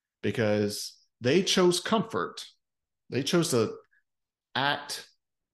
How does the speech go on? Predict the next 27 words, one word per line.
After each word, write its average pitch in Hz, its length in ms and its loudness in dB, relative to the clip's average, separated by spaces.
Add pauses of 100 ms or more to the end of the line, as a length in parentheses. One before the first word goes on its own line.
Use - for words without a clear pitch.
based 131 300 0
on 113 140 4
their 110 160 2
feelings 113 960 0
of 101 100 -2
not 139 300 2
wanting 139 180 2
to 131 60 2
do 127 200 4
uncomfortable 123 440 -2
things 104 520 -4 (300)
for - 140 -10
such 190 300 0
a - 40 2
period 175 300 4
of - 100 -2
time 117 500 0 (920)
that 113 220 2
now 117 560 2 (240)
their 127 180 2
life 117 340 2
is - 460 -4 (800)
massively 110 680 0
uncomfortable - 640 -12 (460)
twenty-four 104 340 0
seven. - 300 -6 (2250)
Now, 101 360 0